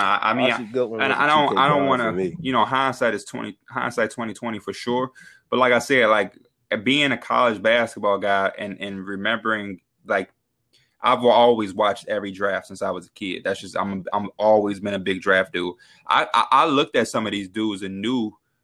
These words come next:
Speaker 1: like, some of this shit was head scratching. Like, Cody Zeller at four, that was a head scratcher to me.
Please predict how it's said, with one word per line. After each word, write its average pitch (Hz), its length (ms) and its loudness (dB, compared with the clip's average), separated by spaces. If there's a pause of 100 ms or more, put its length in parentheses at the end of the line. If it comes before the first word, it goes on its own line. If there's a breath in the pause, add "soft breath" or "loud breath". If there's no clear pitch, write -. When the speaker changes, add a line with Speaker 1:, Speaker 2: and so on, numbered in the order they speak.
(160)
Speaker 1:
like, 104 280 0
some 127 300 0
of 110 60 -4
this 107 100 -4
shit 110 160 -6
was 98 140 -6
head 117 220 0
scratching. 92 540 -2
Like, 101 320 -2 (500)
Cody 131 340 2
Zeller 117 380 4
at 98 120 2
four, 117 540 0 (380)
that 107 140 0
was 120 120 0
a 104 80 2
head 131 260 2
scratcher 101 360 -2
to 95 60 -8
me. 95 240 -12